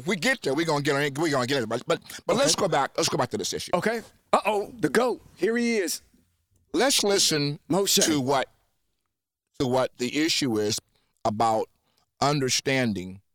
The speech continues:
Speaker 1: that the Father has a name, and you can't, you can't understand the Father unless you know who he is.
Speaker 2: Mm-hmm.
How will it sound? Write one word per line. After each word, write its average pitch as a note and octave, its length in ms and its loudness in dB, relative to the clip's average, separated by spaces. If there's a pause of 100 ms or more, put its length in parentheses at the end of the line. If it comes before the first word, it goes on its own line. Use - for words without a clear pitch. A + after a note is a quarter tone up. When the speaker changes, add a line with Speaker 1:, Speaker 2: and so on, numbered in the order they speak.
(580)
Speaker 1:
that A#2+ 140 0
the - 80 -6
Father C#3+ 400 0
has G#2 260 0
a G#2 60 -2
name, G#2 480 -2 (760)
and B2+ 200 0
you A#2+ 80 -2
can't, E3 360 0 (520)
you F#3 180 0
can't F3+ 480 0
understand C#3+ 880 0 (420)
the - 100 -4
Father D3+ 560 0
unless C3 420 0
you B2+ 60 0
know A#2+ 200 2
who A#2+ 200 -4
he A#2+ 340 -2
is. C3 340 0
Speaker 2:
Mm-hmm. D3+ 160 -2